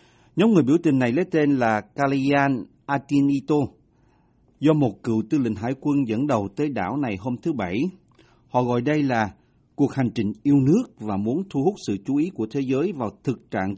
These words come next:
Trung Quốc lấn chiếm tại một khu vực đặc quyền kinh tế của Philippines. Đây là một hành động có tính biểu tượng thách thức Trung Quốc. Thuyền của nhóm này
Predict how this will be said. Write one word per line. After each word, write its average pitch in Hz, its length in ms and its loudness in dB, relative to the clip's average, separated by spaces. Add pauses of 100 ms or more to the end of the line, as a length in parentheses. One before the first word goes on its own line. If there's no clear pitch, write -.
(100)
Trung 147 120 4 (120)
Quốc 185 140 0 (100)
lấn 143 140 0 (120)
chiếm 156 200 0 (300)
tại 104 160 0
một 104 340 -4
khu 139 200 -2
vực 123 260 -4
đặc 104 240 -10
quyền 95 200 -4
kinh 110 220 -8
tế 120 160 -2
của 104 240 -4
Philippines. 123 540 -2 (960)
Đây 151 160 2
là 131 100 4
một 110 200 -2
hành 107 180 -4
động 95 220 -4
có 135 80 -4
tính 160 260 -6
biểu 117 100 4 (100)
tượng 98 320 -4
thách 165 180 -6
thức 226 200 -6
Trung 120 160 -2
Quốc. 180 160 0 (1500)
Thuyền 143 240 6
của 135 140 -2
nhóm 160 300 -2
này 123 280 -2